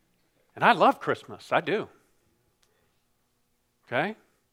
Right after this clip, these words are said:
Or we could apply it to maybe issues of what? Music? Dress? Any cultural issues, right? Follow me?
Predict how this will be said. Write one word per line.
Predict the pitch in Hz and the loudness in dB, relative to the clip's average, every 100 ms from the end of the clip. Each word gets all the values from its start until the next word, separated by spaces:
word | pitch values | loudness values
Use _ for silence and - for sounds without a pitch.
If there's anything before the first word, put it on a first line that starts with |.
| _ _ _ _ _ _ _ _ _ _ _ _ _ _ _ _ _ - | _ _ _ _ _ _ _ _ _ _ _ _ _ _ _ _ _ 0
Or | 233 240 135 165 240 _ _ - | 2 4 4 2 -2 _ _ -4
we | 175 | -4
could | 170 | -2
apply | 170 - 147 156 | -6 2 4 4
it | 202 - | 2 -6
to | - 160 160 170 196 _ _ _ _ _ _ _ - | -8 -6 -4 -8 -12 _ _ _ _ _ _ _ -2
maybe | 160 165 - | -2 -2 -4
issues | 170 - 196 165 | -4 -4 -10 -8
of | 160 | -6
what? | 170 170 92 - _ _ _ _ _ _ _ _ _ 113 | 0 0 0 -10 _ _ _ _ _ _ _ _ _ -8
Music? | 127 175 220 285 - _ _ _ _ _ _ _ _ _ _ _ _ _ _ _ _ _ _ _ | -4 -2 -2 -4 -8 _ _ _ _ _ _ _ _ _ _ _ _ _ _ _ _ _ _ _
Dress? | - 123 151 208 285 - - - - _ _ _ _ _ _ _ _ 208 | -8 6 8 8 4 -2 -14 -16 -18 _ _ _ _ _ _ _ _ -4
Any | 277 294 | -2 -4
cultural | - - 254 262 - 254 226 - | -10 -4 -4 -4 -10 -8 -8 -6
issues, | 226 - - 101 82 - | -8 -8 -12 -14 -16 -8
right? | 143 156 233 - _ _ _ _ _ _ _ _ _ _ _ _ _ _ | -4 -4 -6 -18 _ _ _ _ _ _ _ _ _ _ _ _ _ _
Follow | 135 151 | -2 -2
me? | 220 294 | -4 -14